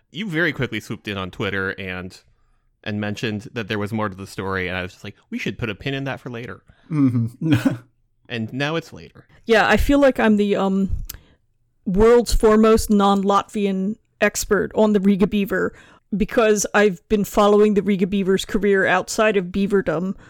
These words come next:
Speaker 3: um, and have actually seen him live twice, uh, performing.
Speaker 2: So what, what is the story of the Riga Beaver? 'Cause we kinda did a Cliff's Notes version where it was,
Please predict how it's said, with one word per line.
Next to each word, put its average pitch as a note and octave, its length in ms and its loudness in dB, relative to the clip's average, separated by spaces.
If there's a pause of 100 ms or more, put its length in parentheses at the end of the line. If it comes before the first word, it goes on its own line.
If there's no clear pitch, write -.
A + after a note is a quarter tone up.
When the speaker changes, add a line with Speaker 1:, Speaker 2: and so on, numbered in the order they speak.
(320)
Speaker 3:
um, F#3+ 340 2
and G#3+ 120 4
have G#3 120 0
actually G#3 520 0
seen G#3+ 300 0
him G3 160 -4
live F3+ 300 -2
twice, - 600 -4 (120)
uh, G3 180 0
performing. A#3 600 -2 (180)
Speaker 2:
So F3 380 0 (100)
what, F3 240 -4
what D#3 340 -4
is C#3 500 0
the B2 120 -2
story G#2 720 -6
of G2 140 -10
the F#2+ 60 -10
Riga G2 220 -12
Beaver? G2 220 -10
'Cause C3 160 -10
we C#3+ 60 -4
kinda D#3 200 2
did B2+ 300 0
a A2+ 200 -4
Cliff's - 440 -6
Notes G2 300 -6
version F#2+ 500 -10
where G#2 140 -8
it G2 80 -10
was, G#2 260 -10